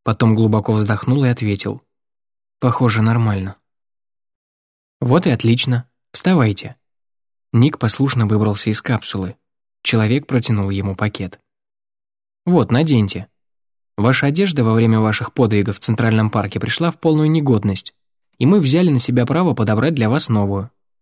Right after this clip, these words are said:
Странно. Он же вроде дрался голым.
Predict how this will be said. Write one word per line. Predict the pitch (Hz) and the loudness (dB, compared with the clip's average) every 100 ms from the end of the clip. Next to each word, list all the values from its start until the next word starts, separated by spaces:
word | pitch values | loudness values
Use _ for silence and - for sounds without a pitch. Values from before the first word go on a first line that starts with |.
| _ _ _ _ _ _ _ | _ _ _ _ _ _ _
Странно. | - - - 127 104 92 - _ _ _ _ _ _ _ - | -16 -6 0 0 0 -4 -10 _ _ _ _ _ _ _ -2
Он | 110 | 0
же | 110 | 2
вроде | 123 143 127 | 2 0 0
дрался | 131 123 131 | 0 0 -2
голым. | 135 131 104 92 | 0 0 0 -4